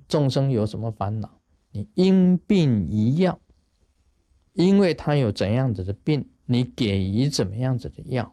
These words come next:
使他的烦恼能够解除，他就能够因为烦恼的解除而起信心。神通力一样的，你看到神通的力量、神力出来的话，你就产生信心。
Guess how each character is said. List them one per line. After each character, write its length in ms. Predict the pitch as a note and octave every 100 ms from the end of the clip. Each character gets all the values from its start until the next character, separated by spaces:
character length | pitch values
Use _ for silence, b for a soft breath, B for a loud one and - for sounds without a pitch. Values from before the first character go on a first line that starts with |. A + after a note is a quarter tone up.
| _
使 200 | - G2
他 200 | - A#2+
的 80 | A#2+
烦 300 | - G#2+ A#2+
恼 200 | B2 -
能 200 | G#2 A#2
够 140 | B2
解 260 | A#2 B2 -
除， 240 | - D3 - b b
他 260 | - B2+ A#2+
就 160 | C3
能 220 | A2 G#2 A#2+
够 260 | A#2 - _ _ _ _
因 260 | - D#3 D#3
为 140 | D#3
烦 300 | A2 G2+ A2+
恼 160 | B2 F2
的 100 | G2
解 220 | - D2+
除 280 | - - -
而 160 | - G#2+
起 360 | A#2+ - - -
信 320 | - B2+ G2+
心。 220 | - G#2+ - _ _ _ _ _ _ _ _ _ _ _
神 280 | - C3 C#3
通 240 | D#3+ E3 F3
力 80 |
一 220 | D3 G#2+ B2
样 240 | C3+ A2+
的， 80 | G2
你 180 | A2 G#2+
看 260 | - E3
到 200 | D3+ D3+
神 340 | - B2 B2 D#3
通 180 | F3+
的 80 | G3 E3
力 180 | F#3
量、 220 | D#3+ D3+ A#2+
神 320 | - A#2+ E3+
力 160 | E3+
出 220 | B2 D3 C#3+
来 180 | G#2
的 100 | G#2
话， 240 | G#2+ A#2 - b b b
你 180 | D3 B2+
就 160 | E3
产 220 | C3+ G#2+ F#2+
生 180 | A2+
信 240 | A2+ A#2+ G#2+
心。 200 | -